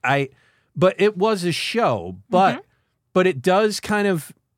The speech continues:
Speaker 1: I hate to say it, it's like a gateway drug or something like that into something that could be worse.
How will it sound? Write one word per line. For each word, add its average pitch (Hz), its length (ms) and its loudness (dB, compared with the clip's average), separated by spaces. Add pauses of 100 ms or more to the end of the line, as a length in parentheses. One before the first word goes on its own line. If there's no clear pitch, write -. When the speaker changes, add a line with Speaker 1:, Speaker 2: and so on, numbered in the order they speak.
(200)
Speaker 1:
I 151 80 0
hate 202 220 0
to 196 80 -8
say 269 220 -4
it, 147 100 -2
it's 117 160 -10
like 180 160 -2
a 170 40 -4
gateway 135 600 -2
drug 95 400 -4
or 87 60 -10
something 98 320 -10
like 98 160 -6
that 98 240 -6
into 139 300 -4
something 127 560 -4
that 117 300 -4
could 170 320 -6
be 127 160 -2
worse. 127 560 -6